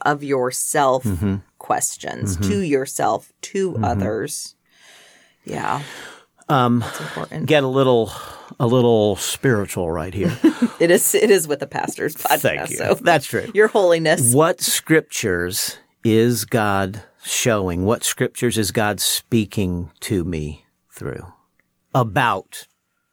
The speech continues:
Speaker 2: this thing? If, if you're not, and again, we're speaking in a Christian context,
Speaker 1: Yeah.
Speaker 2: right?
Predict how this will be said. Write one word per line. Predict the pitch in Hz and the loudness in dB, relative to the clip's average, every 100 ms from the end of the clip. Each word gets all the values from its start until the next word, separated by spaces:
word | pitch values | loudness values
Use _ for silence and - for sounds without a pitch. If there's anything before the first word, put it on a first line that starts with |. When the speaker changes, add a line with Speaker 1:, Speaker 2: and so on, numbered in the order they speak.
| _ - | _ -20
Speaker 2:
this | 95 107 92 - - _ _ | -6 -4 -2 -4 -6 _ _
thing? | - - 104 71 - - _ _ _ _ _ - - - - - _ | -10 -2 -2 -2 -10 -16 _ _ _ _ _ -20 -16 -12 -12 -14 _
If, | 156 123 - - _ _ _ _ _ _ _ _ _ _ - | 2 2 0 -12 _ _ _ _ _ _ _ _ _ _ -2
if | 127 - - - _ _ _ _ _ _ _ _ _ _ | 0 0 -8 -12 _ _ _ _ _ _ _ _ _ _
you're | 127 127 | 2 4
not, | 120 131 135 - - | 4 4 2 0 0
and | 143 | 0
again, | 135 98 | 2 0
we're | 98 107 | -2 -4
speaking | - 113 113 | 0 0 2
in | 113 | 2
a | 135 | 2
Christian | - 107 143 | -2 -2 -2
context, | 160 165 156 131 - - - | 0 2 2 0 -6 -12 -4
Speaker 1:
Yeah. | 156 | -2
Speaker 2:
right? | 139 | -2